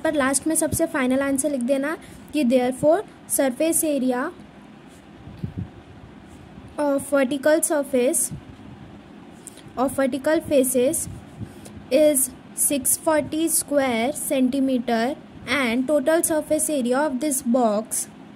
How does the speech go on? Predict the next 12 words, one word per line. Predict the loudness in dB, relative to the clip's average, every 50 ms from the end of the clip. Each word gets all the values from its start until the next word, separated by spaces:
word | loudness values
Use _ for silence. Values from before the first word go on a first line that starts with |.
| -20 -20 -20 -20 -20 -20 -20 -20 -20 -20 -20 -20 -20 -20 -20 -20 -20 -20 -20 -20 -20 -20 -20 -20 -20 -20 -20 -20 -20 -10 -4
total | -2 -2 0 0 2 2 2 2 2
surface | 0 0 0 0 -2 -4 -2 0 2 2 4 4 2 0 -2 -6 -8 -10 -14 -20 -20 -20 -20 -20 -20 -20 -20 -20 -10 -4
area | -2 -2 0 0 0 0 0 0 0 0 -2 -4 -6 -10 -14 -20 -20 -20 -20 -16 -6 -2 0 0
of | 0 0 0 -2 -2
this | 0 0 0 -2 0 0
box | 2 2 2 2 2 2 0 -2 -2 -4 -8 -8 -8 -8 -10 -14 -20 -20 -20 -20 -20 -20 -20 -20 -20 -20 -20 -20 -20 -20 -20 -20 -20 -8 -2
is | 0 0 2 2 2 0 0 -2 -4 -2 0 2
one | 2 2 2 0 0
one | 0 0 0 -2 -4 -4
two | -2 -2 -2 -2 -2
zero | -2 -2 0 2 2 0 0 -2
square | -6 -8 -4 -2 -2 0 0 -2 -4